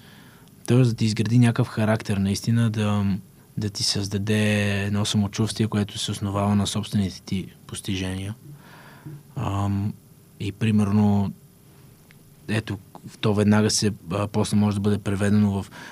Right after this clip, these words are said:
професионалния театър или в киното, ти имаш нужда от тези умения, защото, примерно, ако аз имам цял ден снимки, не мога да си позволя в един момент да рухна,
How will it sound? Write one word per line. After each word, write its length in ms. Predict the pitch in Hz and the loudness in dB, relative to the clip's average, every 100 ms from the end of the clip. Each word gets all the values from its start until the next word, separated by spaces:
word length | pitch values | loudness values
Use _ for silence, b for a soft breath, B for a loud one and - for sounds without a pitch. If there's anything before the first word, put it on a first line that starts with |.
| B | B
професионалния 1000 | 101 98 - 101 101 104 101 98 95 92 92 | -6 -6 -2 -2 2 2 2 0 -2 -6 -6
театър 360 | 101 98 - 101 | -4 -4 -2 -2
или 180 | 98 101 | -2 -2
в 120 | 98 | -4
киното, 500 | - 104 104 - 110 147 B B B B B - | -2 0 0 0 -2 -2 B B B B B -2
ти 120 | 104 | 4
имаш 280 | 110 120 - | 6 6 6
нужда 280 | 127 127 143 | 6 8 6
от 100 | 127 | 4
тези 260 | 101 92 | 0 0
умения, 360 | 95 98 98 95 | 0 0 -2 -2
защото, 260 | 117 107 | 0 0
примерно, 460 | 101 107 110 104 107 B B B | 0 2 4 4 0 B B B
ако 240 | 104 - | -4 2
аз 180 | 104 - | 2 4
имам 200 | 110 98 | 2 2
цял 240 | - 107 104 | 2 2 4
ден 340 | 107 104 101 - - | 4 4 2 -2 -6
снимки, 600 | - 107 101 - 92 107 - - - - b b b - - - | 0 2 2 0 -6 -6 -12 -20 -20 -20 b b b -20 -14 -4
не 200 | 107 104 | 0 4
мога 360 | 101 101 110 | 4 4 4
да 180 | 107 113 | 4 2
си 120 | - | 2
позволя 460 | - 110 101 110 113 | 0 -2 0 2 2
в 80 | 110 | 4
един 160 | 110 | 4
момент 340 | 107 104 110 107 | 6 6 4 4
да 420 | 107 104 104 104 | 2 2 2 4
рухна, 260 | 110 - | 2 2